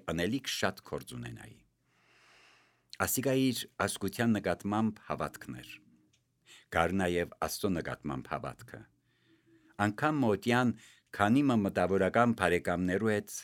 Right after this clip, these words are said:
գճաշեր և խոսք բացվեցավ Աստծո նկատմամբ հավատքի մասին։ Օդյան սեղանին վրա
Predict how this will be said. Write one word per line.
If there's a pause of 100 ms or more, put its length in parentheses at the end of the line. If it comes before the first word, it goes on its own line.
(120)
գճաշեր (960)
և
խոսք
բացվեցավ
Աստծո
նկատմամբ
հավատքի
մասին։ (800)
Օդյան
սեղանին
վրա